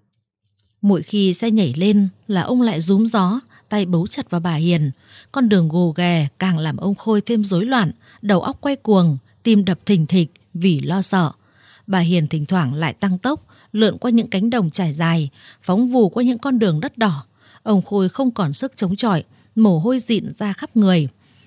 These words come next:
Cuối cùng, ông Khôi không chịu nổi nữa, miệng khô khốc, mắt mở đi, rồi hét lớn.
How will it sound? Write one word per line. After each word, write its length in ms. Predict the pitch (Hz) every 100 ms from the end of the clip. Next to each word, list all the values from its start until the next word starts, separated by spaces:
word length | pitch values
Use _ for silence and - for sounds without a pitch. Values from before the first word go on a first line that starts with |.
| _ -
Cuối 140 | 185
cùng, 380 | 185 220 175 135 - _ -
ông 120 | 202
Khôi 300 | - 214 196
không 220 | - 254
chịu 180 | 233 233
nổi 200 | 190 143
nữa, 280 | 151 175 277 _ _ -
miệng 220 | 202 180
khô 240 | - 220
khốc, 260 | 190 254 302 - _
mắt 180 | 214 277 -
mở 300 | 202 175 139
đi, 300 | 185 202 190 _ _
rồi 260 | - 185 143
hét 220 | 208 220
lớn. 260 | 190 180